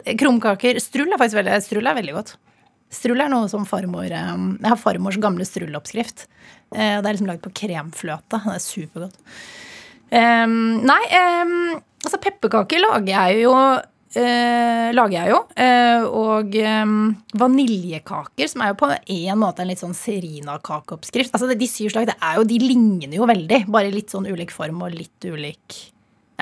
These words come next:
jeg fø-, føler at det er så mange andre ting som er så mye bedre.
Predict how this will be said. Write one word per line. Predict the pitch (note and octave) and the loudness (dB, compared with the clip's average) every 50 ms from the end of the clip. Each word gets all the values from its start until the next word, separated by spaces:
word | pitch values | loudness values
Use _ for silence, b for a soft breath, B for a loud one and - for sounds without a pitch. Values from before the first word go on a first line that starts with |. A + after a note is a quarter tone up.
| - - _ _ _ _ _ _ _ _ _ _ _ _ _ _ _ - - B B B B B B B B B B B B - | -6 -8 _ _ _ _ _ _ _ _ _ _ _ _ _ _ _ -20 -20 B B B B B B B B B B B B 2
jeg | A#3 | 4
fø-, | C#4+ C4 A3 B3 | 4 4 2 0
føler | - - D4 A#3 | 0 2 2 4
at | |
det | A3+ A#3+ | 2 0
er | A#3 - | -2 -2
så | C4 | -2
mange | B3+ B3 C4 - D#4 | -2 -2 -2 -2 0
andre | C#4+ A#3 F#3 F#3+ E3+ | 0 0 0 0 -4
ting | - E3 E3 | -6 -8 -6
som | D#3+ G3+ G#3+ | -4 -2 -2
er | |
så | G#3 A3+ | 0 0
mye | A#3+ A3 G3+ | -2 -2 -2
bedre. | G3+ F3 D#3+ F3 G#3 D#4+ | -4 -4 -4 -4 -4 -4